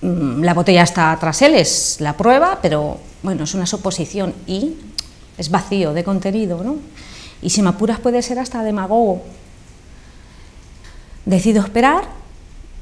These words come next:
y en aquel momento aparece una pareja y se sienta a unos metros en el mismo banco.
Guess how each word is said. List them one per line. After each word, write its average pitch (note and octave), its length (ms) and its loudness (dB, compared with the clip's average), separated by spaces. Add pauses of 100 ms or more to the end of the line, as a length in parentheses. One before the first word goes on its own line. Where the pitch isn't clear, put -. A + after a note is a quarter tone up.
(240)
y F3 160 2
en E3+ 80 6
aquel G3 400 4
momento D4 720 4 (280)
aparece E3+ 360 -2
una F3 140 0
pareja A3 300 -2
y C#4+ 40 2
se A3+ 120 -2
sienta A#3 360 0
a - 20 4
unos G#3 200 4
metros E3+ 520 -2
en F3 140 4
el D#3+ 160 2
mismo E3 300 4
banco. D3 360 -6